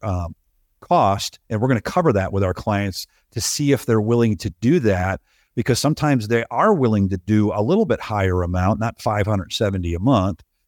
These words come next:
but they're willing to pay a little bit more if they know what it is in order to accomplish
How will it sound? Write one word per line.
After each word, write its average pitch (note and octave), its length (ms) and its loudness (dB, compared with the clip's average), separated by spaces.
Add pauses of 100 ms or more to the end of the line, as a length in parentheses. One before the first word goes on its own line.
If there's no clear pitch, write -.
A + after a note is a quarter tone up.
(160)
but A2+ 100 -2
they're A#2 100 0
willing C3+ 220 2
to G#2+ 60 0
pay - 280 -4
a A2 60 2
little E3+ 220 2
bit A#2+ 200 0
more F#2+ 440 -2 (300)
if A#2 100 -6
they G#2+ 120 2
know B2+ 160 4
what A2+ 200 2
it G2 140 -2
is G2 480 2 (240)
in A#2 100 0
order A#2+ 220 4
to G#2+ 100 2
accomplish A2 800 -2